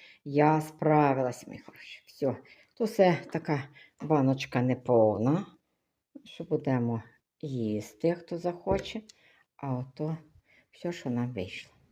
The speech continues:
Отак. Отак. А скільки нам вийшло? Дев'ять банок літрових і дванадцять баночок півлітрових. Так?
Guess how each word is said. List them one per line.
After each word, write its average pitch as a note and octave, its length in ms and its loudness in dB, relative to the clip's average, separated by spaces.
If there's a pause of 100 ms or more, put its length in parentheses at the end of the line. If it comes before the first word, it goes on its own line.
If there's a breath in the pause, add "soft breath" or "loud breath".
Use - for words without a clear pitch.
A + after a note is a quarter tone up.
(1000 loud breath)
Отак. - 520 -14 (1080)
Отак. D#3 540 -6 (880 soft breath)
А - 40 -20
скільки E3 420 -6
нам C3 180 -2
вийшло? D#3+ 400 -4
Дев'ять C#3 360 -4
банок A#2+ 380 -2
літрових G3+ 640 -2 (580 loud breath)
і E3+ 80 -4
дванадцять D#3+ 800 -2
баночок C#3 640 -8 (440 loud breath)
півлітрових. C#3+ 1120 0 (200)
Так? G#3 320 -2